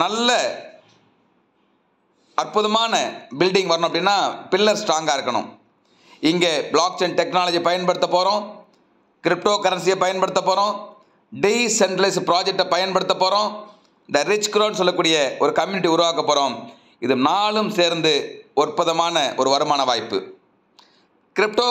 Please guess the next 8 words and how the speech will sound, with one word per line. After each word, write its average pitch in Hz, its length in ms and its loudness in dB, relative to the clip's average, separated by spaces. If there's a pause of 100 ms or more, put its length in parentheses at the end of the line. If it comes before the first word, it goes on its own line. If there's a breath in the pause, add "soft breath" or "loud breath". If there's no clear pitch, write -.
(120)
கரன்சி 208 320 0
இண்டஸ்ட்ரியில 180 540 2 (1160)
சில 190 220 2 (840)
விஷயங்களை 180 540 2 (380)
நம்ம 143 180 0 (120)
தவிர்க்கிறோம். 156 520 0 (960 soft breath)
இங்க 185 200 4
நீங்க 190 220 2